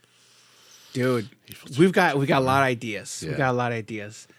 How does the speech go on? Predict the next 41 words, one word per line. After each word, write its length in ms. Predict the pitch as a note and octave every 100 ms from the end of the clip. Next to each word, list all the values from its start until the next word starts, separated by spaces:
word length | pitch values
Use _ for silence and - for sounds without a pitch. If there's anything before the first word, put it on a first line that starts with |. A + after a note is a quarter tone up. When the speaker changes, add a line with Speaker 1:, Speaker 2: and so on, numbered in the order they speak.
| _
Speaker 1:
But 100 | -
I 40 | C3
would, 160 | B2+
lo-, 120 | A#2+ A2+
I 120 | A#2+
want 240 | B2 C3
us, 160 | C3 C3
I 60 |
want, 340 | B2+ B2+ G#2+ C3+
very 280 | C3 B2 B2+
Speaker 2:
Yeah. 40 |
Speaker 1:
curious 260 | - C3 A#2+
to 60 |
see 140 | - C3
what 180 | B2 A#2
Genie's 360 | B2 A2 G#2
gonna 180 | G#2 G2
do. 60 | F#2+
Speaker 2:
I, 180 | C#3 G#2
I 160 | C3
wanna 300 | G3 A3 E3
see 540 | - - C3+ C3+ C3+ C3 _ _ -
Queen 260 | - B2+
of 140 | G#2+ F2+
Hearts. 600 | F#2+ C#2 C#2+ - - - - _ -
Speaker 1:
Yeah, 160 | F#3
you 180 | C3+ G#2+
do. 280 | - F2+ A2+ - - _ _
Speaker 2:
I 80 | F#2+
just 160 | G#2+ -
wanna 160 | C#3 A#2+
see 180 | C3+ C3
her 100 | A#2+
turn 200 | - C3
Speaker 1:
The 80 |
Speaker 2:
cards 340 | B2 A#2 A2 -
Speaker 1:
card, 320 | D#3+ C#3 A#2+
Speaker 2:
sideways. 400 | B2+ C#3+ D3 D#3
Speaker 1:
the 40 | -
tree. 320 | G3 G#3
Speaker 2:
<laughs> 60 | -